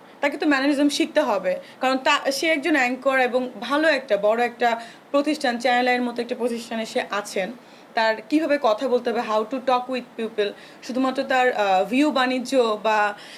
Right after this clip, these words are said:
তার কিছু টিআরপি বাড়ানোর জন্য তো সেইভাবে কথা বলতে পারে না। সে আমাকে নিয়েও দুই হাজার বিশ সালে অপমান করেছিল, আপনারা সেই ক্লিপসগুলো দেখতে পারবেন।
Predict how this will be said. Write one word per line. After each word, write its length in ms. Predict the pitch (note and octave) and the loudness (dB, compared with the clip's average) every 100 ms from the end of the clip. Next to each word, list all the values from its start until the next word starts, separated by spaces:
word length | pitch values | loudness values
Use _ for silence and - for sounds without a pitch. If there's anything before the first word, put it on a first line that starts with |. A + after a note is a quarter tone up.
| - | -8
তার 300 | - G#3+ G3 | 0 2 2
কিছু 240 | G3+ D4 D#4 | 0 -2 0
টিআরপি 340 | D4+ D4 D#4+ | 2 2 2
বাড়ানোর 340 | C4 C#4 C#4 C#4 | 0 2 2 2
জন্য 140 | C4+ | -2
তো 100 | C4 | -4
সেইভাবে 340 | C#4 B3+ A3 A3 | 0 0 0 -4
কথা 200 | G3+ G3+ | -4 -4
বলতে 180 | F#3+ G3+ | -6 -4
পারে 240 | F3 C#3 | -4 -6
না। 120 | D3 - - - - - | -12 -16 -20 -20 -18 -2
সে 120 | C#4 | 2
আমাকে 340 | C4+ D4+ D#4 | 4 2 0
নিয়েও 200 | F4+ F4+ | 0 0
দুই 140 | D#4 D#4+ | 0 2
হাজার 220 | D4 C#4+ | 2 0
বিশ 220 | C4 C#4+ | 0 0
সালে 180 | C#4 B3 | 0 2
অপমান 340 | G#3+ A#3 A#3 | 0 -2 -4
করেছিল, 440 | A3+ G#3 G3+ G3+ G3 - | 0 0 0 -6 -8 -8
আপনারা 420 | G3+ G#3 G#3 G3 G3 | -8 -2 0 0 -2
সেই 160 | A#3+ | -6
ক্লিপসগুলো 460 | A3+ G#3+ F#3+ - A#3 | -6 -6 -6 -4 -2
দেখতে 260 | A3 - | -2 -4
পারবেন। 360 | - F3+ F3 | -4 -2 -2